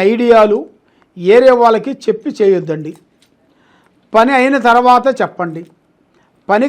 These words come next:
కాకముందు ప్రాణం లాంటి స్నేహితుడు కానీ, మిత్రుడు కానీ, బంధువు కానీ ఎవరికి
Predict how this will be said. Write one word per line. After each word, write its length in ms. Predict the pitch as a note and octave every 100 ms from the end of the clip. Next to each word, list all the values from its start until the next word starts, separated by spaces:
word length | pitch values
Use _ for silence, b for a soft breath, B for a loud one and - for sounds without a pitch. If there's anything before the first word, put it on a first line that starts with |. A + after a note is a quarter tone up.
| B3
కాకముందు 560 | B3+ B3+ B3+ A3+ A#3 G3+ E3 - _ _ _ _ -
ప్రాణం 360 | A3 B3 C4 C4
లాంటి 240 | A#3+ A3+ A3+
స్నేహితుడు 500 | - G#3+ A3+ A#3 A#3+ A#3
కానీ, 200 | A3+ A#3+ G#3+
మిత్రుడు 300 | G3+ A3+ A#3 A3+
కానీ, 180 | A3+ A3
బంధువు 280 | F#3 G#3 A3 G#3+
కానీ 160 | G#3+ F#3+
ఎవరికి 340 | F#3 G3 A3